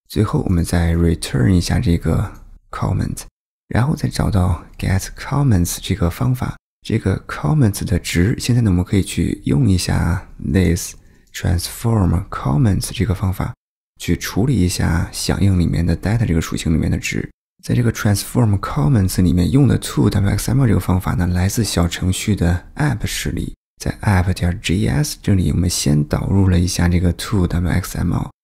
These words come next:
然后又在小程序的 app 实例里面去新建了一个two W X M L。再打开页面的视图文件，在这个视图文件的顶部，我们已经之前导入了two W X M L里面的 entry 这个模板，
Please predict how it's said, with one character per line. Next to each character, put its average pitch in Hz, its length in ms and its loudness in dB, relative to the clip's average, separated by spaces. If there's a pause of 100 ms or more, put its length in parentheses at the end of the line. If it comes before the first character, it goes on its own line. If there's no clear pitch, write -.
然 92 180 0
后 - 220 0
又 104 140 2
在 95 160 0
小 - 160 -2
程 - 160 0
序 95 120 0
的 - 80 0
app 101 240 0
实 - 220 -2
例 113 120 2
里 92 100 2
面 - 160 0
去 - 140 -4
新 147 300 2
建 147 180 0
了 - 80 2
一 90 100 2
个 85 120 4
two - 260 -4
W 85 240 2
X - 300 -2
M - 140 -4
L。 - 120 -8 (400)
再 - 80 -12
打 - 160 -4
开 95 140 -2
页 90 180 4
面 90 180 4
的 85 140 2
视 - 220 0
图 - 160 -4
文 87 180 2
件， - 180 -2 (320)
在 107 100 0
这 123 60 2
个 120 80 2
视 - 140 -2
图 135 140 0
文 104 160 4
件 113 200 2
的 95 120 4
顶 - 280 0
部， - 220 0
我 - 80 -2
们 90 120 2
已 87 100 4
经 90 240 2
之 98 100 0
前 90 300 0
导 - 240 -2
入 113 180 2
了 95 120 2
two 92 300 0
W 90 300 0
X - 160 -4
M 113 140 2
L 107 80 4
里 87 120 2
面 85 300 2
的 85 240 0 (160)
entry - 480 0
这 90 80 0
个 - 100 0
模 85 220 4
板， - 240 -4